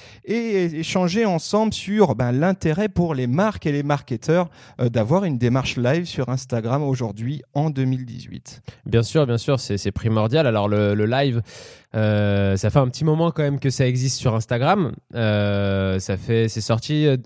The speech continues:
Speaker 2: fin deux mille seize, début deux mille dix-sept en France.
Speaker 1: J'adore le pe-, ça fait un petit moment à l'échelle du social media.
Speaker 2: Oui,
Speaker 1: Ça fait
Speaker 2: bah,
Speaker 1: très peu de temps, tu
Speaker 2: ou
Speaker 1: vois
Speaker 2: à
Speaker 1: bien.
Speaker 2: l'échelle de ma vie, moi je suis super jeune.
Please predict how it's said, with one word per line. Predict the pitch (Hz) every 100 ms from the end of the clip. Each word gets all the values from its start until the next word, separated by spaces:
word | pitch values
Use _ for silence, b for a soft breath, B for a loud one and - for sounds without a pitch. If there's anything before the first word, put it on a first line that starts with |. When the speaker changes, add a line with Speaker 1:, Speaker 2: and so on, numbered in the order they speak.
| -
Speaker 2:
fin | 156 156
deux | 151
mille | 151
seize, | - 160 165
début | 135 135 143
deux | 139
mille | 139
dix-sept | 131 127 127 123
en | 120
France. | 113 160 190 139
Speaker 1:
J'adore | 135 135 139
le | 120 117
pe-, | - -
ça | -
fait | 127 135
un |
petit | 131 156 - 151
moment | 147 139 120
à | 123
l'échelle | 123 131 180 170
du | 135
social | 131 123 131
media. | 131 131 110
Speaker 2:
Oui, | 131 156 165 135
Speaker 1:
Ça | - 120
fait | 147
Speaker 2:
bah, |
Speaker 1:
très | - 185
peu | 185 175
de |
temps, | - 92
tu | -
Speaker 2:
ou |
Speaker 1:
vois | 120
Speaker 2:
à | 117
Speaker 1:
bien. | 120
Speaker 2:
l'échelle | 147
de | 131
ma | 113 110
vie, | 170 131
moi | 101
je | 107
suis | 110 170
super | - 135 127
jeune. | 147 160 127 117